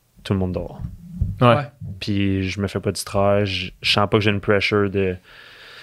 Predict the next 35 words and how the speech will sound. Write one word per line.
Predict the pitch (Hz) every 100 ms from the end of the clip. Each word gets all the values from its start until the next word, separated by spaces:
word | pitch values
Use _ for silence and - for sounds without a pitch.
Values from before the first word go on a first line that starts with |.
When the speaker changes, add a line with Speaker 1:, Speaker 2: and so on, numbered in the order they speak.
| - -
Speaker 1:
soit | - 107 98
de | 98 95 95 92 92 90 90 90
Speaker 2:
De | 101
répondre | 113 113 110
à | 107
un | 107
Speaker 1:
de |
Speaker 2:
email, | 104
Speaker 1:
rép-, | 107 110
Speaker 2:
whatever. | 104 101 101 101
Speaker 1:
ouais, | 113 104 101
de |
répondre | 104 101 101 110 107
ou |
d'être | 101 98
là | 101
pour | 101
le | 98
team | - 98 98 101
ou |
d'aller | 98 92 95
au | 95
bureau. | 98 95 98 98 98 95
Euh, |
tu | 92
sais, | 101
là, | 98
moi, | 98
je | 98
sais | 95
que | -
tout |
le | 101
monde | 101
dort. | 95 98 104 110